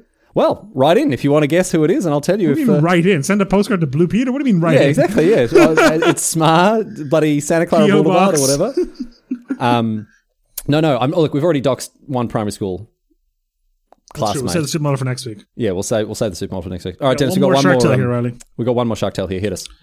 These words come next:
Speaker 2: Ryan with a big promise here, Riley.
Speaker 1: Mm-hmm.
Speaker 2: Get ready for the biggest Shark Tale the podcast has ever heard.
Speaker 1: I mean, this is, that, that, you're setting the bar very high, Ryan. You better deliver.
Speaker 2: Mm.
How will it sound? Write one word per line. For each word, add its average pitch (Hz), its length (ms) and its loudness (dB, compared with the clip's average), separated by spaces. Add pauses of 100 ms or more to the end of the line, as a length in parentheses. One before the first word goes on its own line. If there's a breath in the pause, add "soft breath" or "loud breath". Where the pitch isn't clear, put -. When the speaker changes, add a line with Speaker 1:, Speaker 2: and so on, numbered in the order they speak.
(460 soft breath)
Speaker 2:
Ryan 170 320 -2
with 180 100 0
a - 20 -6
big 180 160 -4
promise 196 300 -4
here, 123 80 -2
Riley. 90 260 -8 (200)
Speaker 1:
Mm-hmm. - 840 -10
Speaker 2:
Get 208 200 2
ready 226 240 2
for 226 80 -2
the 165 100 0
biggest 208 380 2
Shark 240 280 2
Tale 233 160 2
the 214 80 0
podcast 202 640 0
has 135 140 -2
ever 170 240 0
heard. 156 340 0 (520)
Speaker 1:
I 104 80 -6
mean, 98 140 -4
this 110 140 -4
is, 90 300 -8
that, 135 400 0
that, 160 100 -2
you're 165 120 2
setting 208 240 2
the 180 60 2
bar 156 180 4
very 185 200 2
high, 156 160 4
Ryan. 101 220 0
You 110 60 -2
better 135 180 0
deliver. 135 300 0
Speaker 2:
Mm. 120 160 -6